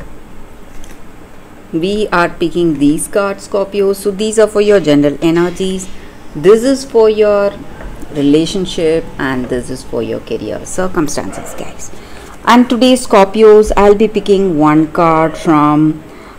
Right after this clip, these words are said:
uh, the Moonology deck for your moon energies. So we will see what it is as we proceed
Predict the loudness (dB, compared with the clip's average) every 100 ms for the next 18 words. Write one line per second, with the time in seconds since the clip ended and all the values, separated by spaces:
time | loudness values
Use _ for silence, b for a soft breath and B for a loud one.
0 | -8 -2 0 0 0 2 2 2 0 0
1 | -2 -4 -6 -6 0 0 0 -12 -14 -2
2 | 2 2 2 0 0 0 0 0 0 0
3 | 0 2 0 -2 -4 -4 -8 -12 B B
4 | -2 6 6 6 4 2 2 2 2 4
5 | 4 4 2 0 2 4 4 2 -2 2
6 | 2 2 0 -2 0 0 0 2 4 4